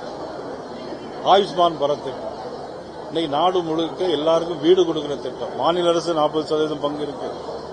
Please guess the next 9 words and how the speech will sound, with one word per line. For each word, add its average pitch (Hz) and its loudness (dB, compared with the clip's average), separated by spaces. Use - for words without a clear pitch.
அறுபது 190 4
சதவீதம் 170 2
மத்திய 214 2
அரசு 190 0
பங்கு 147 0
இருக்கு, 123 -4
பாரத 170 4
நரேந்திர 170 0
மோடியோட 147 -2